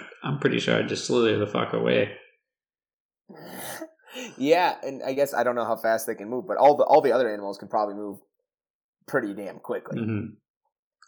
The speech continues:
Speaker 2: I think an eagle might have the best chance. The idea that, like, the king cobra eagle, eagle matchup, who do you think wins?
Speaker 1: Ooh, for, I, yeah.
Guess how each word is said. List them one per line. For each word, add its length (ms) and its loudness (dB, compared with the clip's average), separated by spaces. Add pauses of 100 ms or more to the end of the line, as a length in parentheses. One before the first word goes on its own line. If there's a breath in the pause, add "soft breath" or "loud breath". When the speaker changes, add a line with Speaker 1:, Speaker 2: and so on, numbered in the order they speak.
(340)
Speaker 2:
I 100 8
think 340 0
an 160 0
eagle 360 2
might 180 4
have 140 4
the 80 -8
best 320 -4
chance. 400 -6
The 160 2
idea 300 2
that, 400 0 (500)
like, 220 6
the 80 0
king 220 -2
cobra 380 6
eagle, 260 -6
eagle 240 2
matchup, 380 -2
who 120 -4
do 40 -6
you 80 -4
think 220 -6
wins? 260 -6
Speaker 1:
Ooh, 340 2 (120)
for, 200 -14
I, 240 2 (360)
yeah. 340 -2